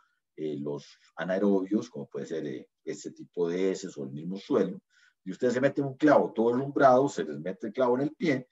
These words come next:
ahí probablemente está contaminado con esporas de Clostridium tetani, la bacteria germina, la bacteria, eh, pasa a su forma vegetativa, produce la toxina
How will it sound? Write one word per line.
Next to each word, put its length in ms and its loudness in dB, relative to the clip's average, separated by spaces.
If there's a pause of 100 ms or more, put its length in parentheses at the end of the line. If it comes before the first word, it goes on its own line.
(340)
ahí 520 2
probablemente 960 0
está 260 -8
contaminado 760 0 (120)
con 280 2
esporas 640 -2
de 180 -4
Clostridium 420 -14
tetani, 460 -2 (280)
la 140 0
bacteria 480 0
germina, 600 0 (560)
la 140 -2
bacteria, 640 0
eh, 760 -2
pasa 300 0
a 20 -6
su 140 -12
forma 260 -4
vegetativa, 680 -2 (400)
produce 360 0
la 140 0
toxina 480 0